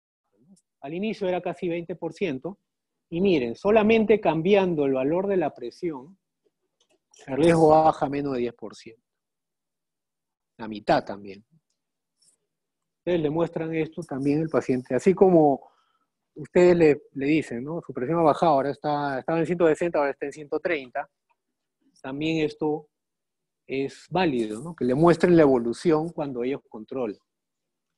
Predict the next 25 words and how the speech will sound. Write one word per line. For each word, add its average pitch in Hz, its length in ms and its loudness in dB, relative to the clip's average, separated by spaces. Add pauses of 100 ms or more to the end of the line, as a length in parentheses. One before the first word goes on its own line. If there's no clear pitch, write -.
(640)
Entonces 160 280 0
el 160 100 -2
paciente, 143 460 0
ustedes 165 260 2
le 147 60 0
pueden, 160 200 0
"Ah, 165 100 -2
bajo 165 320 2
esto, 185 220 2
entonces 156 280 0
ya, 143 240 2
yo 143 180 -4
tengo 165 180 0
que 160 120 -2
llegar 135 320 4
a 135 80 -2
este - 180 -18
valor". 120 360 -20 (300)
van 117 180 -20
a 110 40 -18
decir, 104 280 -16 (100)
¿no? 143 60 -20 (4000)
Entonces, 185 460 2
¿qué 240 140 2
mensajes 214 720 4